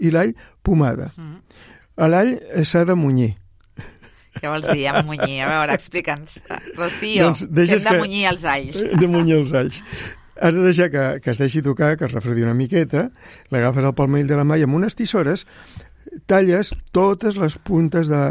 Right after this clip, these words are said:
Speaker 1: dels alls. Es pot fer amb un tall o amb
Speaker 2: Ahà.
Speaker 1: varios, vale?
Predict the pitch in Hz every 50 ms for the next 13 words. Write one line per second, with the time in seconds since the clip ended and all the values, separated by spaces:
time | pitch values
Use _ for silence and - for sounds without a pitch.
0 | 151 - - 147 147 143 135 - 135 123 - - - - - - - - - _
1 | - - 139 127 - - 156 143 - - 165 165 151 135 120 - 165 156 156 170
2 | - - - - - - 143 127 123 117 120 135 139 143 131 127 - - 285 220
3 | 135 113 120 - 156